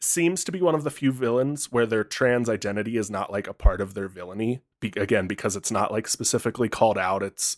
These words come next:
there. There's this long history of, like, of villains having gay affectations to clue the s-, the, the reader or listener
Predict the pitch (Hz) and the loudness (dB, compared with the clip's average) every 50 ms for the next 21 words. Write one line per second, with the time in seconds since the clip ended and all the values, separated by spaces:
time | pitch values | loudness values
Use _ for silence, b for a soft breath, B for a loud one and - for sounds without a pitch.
0 | - _ 123 117 117 - B B B B B B - 165 160 147 156 143 - 165 | -4 _ 2 2 2 2 B B B B B B 6 6 6 6 4 2 2 4
1 | 143 135 127 135 131 120 127 123 - - - 135 123 123 120 107 104 104 107 101 | 6 6 6 6 4 4 2 0 0 0 0 2 4 4 2 2 2 0 0 -2
2 | - - - _ _ _ _ _ _ _ _ _ _ _ _ _ _ _ 113 104 | -4 -10 -20 _ _ _ _ _ _ _ _ _ _ _ _ _ _ _ 2 2
3 | 104 101 92 95 - - _ 110 - 120 113 110 110 107 107 107 - - 120 104 | 2 0 -2 -6 -16 -18 _ -4 0 2 2 4 4 2 0 -2 0 0 0 2
4 | 101 104 98 98 95 95 92 _ _ _ _ _ _ _ _ _ _ _ 117 - | 2 0 -4 -6 -10 -12 -16 _ _ _ _ _ _ _ _ _ _ _ -6 -2
5 | 120 110 110 107 101 98 95 - 107 101 - - - 104 95 - - 113 101 104 | 2 4 4 4 4 2 0 -4 -8 -10 -10 -10 -8 -6 -4 -4 -4 -4 -4 -4
6 | 104 101 - - - _ - - 110 101 95 87 - _ _ _ _ _ _ _ | -4 -6 -6 -6 -8 _ -4 -2 -2 -2 -2 -4 -10 _ _ _ _ _ _ _
7 | _ _ _ _ - - - 143 127 123 120 113 113 107 107 110 - - _ _ | _ _ _ _ -16 -2 2 4 4 6 6 4 4 4 4 2 0 -4 _ _
8 | _ - - - 139 - - - 120 117 117 117 110 104 - - 127 113 110 104 | _ -4 2 2 2 2 0 -6 0 2 4 4 4 2 -4 -12 -2 0 0 0
9 | 101 104 110 110 107 110 107 110 107 107 101 95 101 104 98 - - 120 113 107 | 2 2 0 2 2 2 2 4 2 2 2 0 -2 -2 -2 -2 0 2 2 2
10 | 104 101 98 - | 2 0 -2 -6